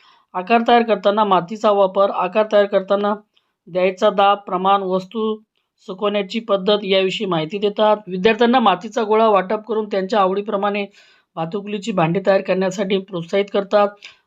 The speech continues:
आवश्यक तिथे विद्यार्थ्यांना मदत करतात. या ठिकाणी विद्यार्थी कृती पाहूया. विद्यार्थी शिक्षकाच्या मातीपा-, विद्यार्थी शिक्षकांच्या मातीपासून विविध आकार तयार करण्याच्या कृतीचे निरीक्षण करतात. ओल्या मातीपासून रोली, पोली, गोली या आकारापासून आवडणारी भातुकलीची भांडी तयार करतात.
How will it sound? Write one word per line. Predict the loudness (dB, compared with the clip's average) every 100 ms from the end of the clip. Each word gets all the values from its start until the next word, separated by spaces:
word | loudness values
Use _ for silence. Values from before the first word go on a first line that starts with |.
| -8
आवश्यक | -6 -4 -4 -4
तिथे | -2 0
विद्यार्थ्यांना | 0 -4 -4 -2 0
मदत | 0 -2 -4
करतात. | -8 -14 -16 -18 _ _ _ _ _ _ _ _
या | -4
ठिकाणी | 0 0 0
विद्यार्थी | -2 0 0 -2
कृती | -8 -6 0
पाहूया. | 0 2 0
विद्यार्थी | 0 -2 -2 -4 -8
शिक्षकाच्या | -8 -4 -4 -2 0
मातीपा-, | 0 -2 -4 -4 -4 -8 _ -20 -20 _ _ _
विद्यार्थी | -10 -2 -2 -2 -6
शिक्षकांच्या | -6 -2 2 2 2 0 0 0 -8
मातीपासून | -12 -10 -6 0 0 0
विविध | -2 0 2
आकार | 2 0 -2
तयार | -2
करण्याच्या | -2 -2 -2 -4
कृतीचे | -8 -12 -12 -8
निरीक्षण | -6 -4 -6 -6
करतात. | -4 -2 0 0 -2 _ _ _ _ _ _
ओल्या | -2 2
मातीपासून | 2 0 -2 -4 -4 -4
रोली, | 2 2 4 0 -2
पोली, | -6 -6 -4 -2 -2 -4
गोली | 0 2 4 2 -4 -2
या | 0
आकारापासून | 0 0 -2 0 0 -2 0
आवडणारी | 2 4 2 -2 -4
भातुकलीची | -8 -10 -12 -12 -10 -10
भांडी | -10 -6 2
तयार | 2 2
करतात. | -2 -2 -2